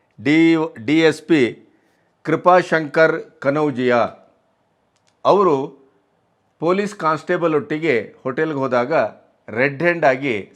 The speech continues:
ಸಿಕ್ಕಾಕೊಂಡಿದ್ದಾರೆ. ಆ ಸಿಕ್ಕಾಕೊಂಡದ್ದಕ್ಕೆ ಶಿಕ್ಷೆ ಏನು ಕೊಡ್ಬೋದು? ಪ್ರಾಯಶಃ ಎಲ್ಲಿಯೂ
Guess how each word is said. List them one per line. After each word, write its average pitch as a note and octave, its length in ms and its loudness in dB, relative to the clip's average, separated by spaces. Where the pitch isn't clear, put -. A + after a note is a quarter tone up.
ಸಿಕ್ಕಾಕೊಂಡಿದ್ದಾರೆ. F2 760 -8
ಆ C3 80 0
ಸಿಕ್ಕಾಕೊಂಡದ್ದಕ್ಕೆ F3+ 1400 -2
ಶಿಕ್ಷೆ G#3+ 360 -2
ಏನು G3 280 2
ಕೊಡ್ಬೋದು? B2+ 800 -6
ಪ್ರಾಯಶಃ G3+ 480 4
ಎಲ್ಲಿಯೂ G3 840 0